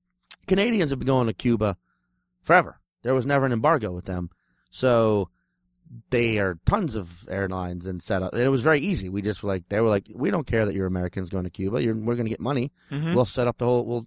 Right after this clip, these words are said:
Speaker 1: help everything. We'll be your travel agent." But to the bachelor, he didn't know. So we, we pulled the, the wool over his eyes, we had a, we had this long email chain going that all the people, the nine of us in the party, uh,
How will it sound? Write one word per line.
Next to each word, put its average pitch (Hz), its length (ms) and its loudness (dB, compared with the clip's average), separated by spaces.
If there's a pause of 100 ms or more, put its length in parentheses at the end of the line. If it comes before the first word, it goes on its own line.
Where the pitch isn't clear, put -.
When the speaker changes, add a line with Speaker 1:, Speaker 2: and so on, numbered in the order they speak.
(100)
Speaker 1:
help 127 200 -2
everything. 127 440 0 (260)
We'll 120 100 2
be 135 120 2
your 143 100 0
travel 143 400 -2
agent." 82 240 -14 (1080)
But 127 140 -2
to 131 80 0
the 110 80 -2
bachelor, 113 640 -2 (1080)
he 135 120 -2
didn't 110 220 0
know. 127 220 2
So 101 180 -4
we, 98 180 -2 (120)
we 101 100 -2
pulled 101 280 0
the, 95 200 -10
the 104 120 -6
wool 127 280 -8
over 92 200 -10
his 87 120 -14
eyes, 64 380 -12 (360)
we 120 160 2
had 135 160 4
a, 117 100 2
we 117 140 0
had 135 100 0
this 135 140 -4
long 139 260 2
email 123 320 2
chain 104 320 0
going 98 400 0
that 98 220 0
all 104 180 4
the 98 80 -4
people, 104 440 -2 (680)
the 104 160 -4
nine 113 320 4
of 101 120 -6
us 104 200 -6
in 104 100 -4
the 101 60 -6
party, 92 380 0 (680)
uh, 101 640 2